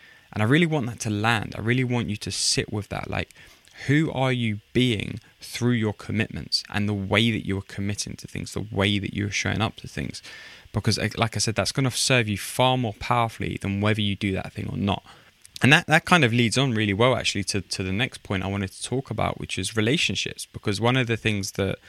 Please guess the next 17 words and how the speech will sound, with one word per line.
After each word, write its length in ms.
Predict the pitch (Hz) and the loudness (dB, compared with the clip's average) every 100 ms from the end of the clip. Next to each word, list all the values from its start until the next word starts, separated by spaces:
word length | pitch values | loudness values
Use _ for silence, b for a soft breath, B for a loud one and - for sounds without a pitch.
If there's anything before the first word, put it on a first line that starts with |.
| B B B - | B B B -4
has 220 | 101 - | -2 0
really 180 | 110 107 | 2 2
shifted 400 | - 113 - 95 | 2 0 -2 -8
for 140 | - | -4
me 220 | 95 110 | -2 0
recently 520 | 113 98 - - 92 87 | 0 -2 -2 -4 -4 -4
is 80 | |
the 100 | 90 | -4
way 280 | 95 101 113 | -2 2 2
that 160 | 107 - | 0 0
I 100 | 101 | 0
approach 480 | 95 - 104 - - | 0 -2 -4 -4 -4
my 100 | 92 | -4
relationship 600 | 92 98 110 104 95 - | -2 -2 -2 -2 -6 -6
with 120 | - | -6
my 140 | 104 | -6
girlfriend. 540 | 98 127 113 - - | 0 -2 -2 -8 -12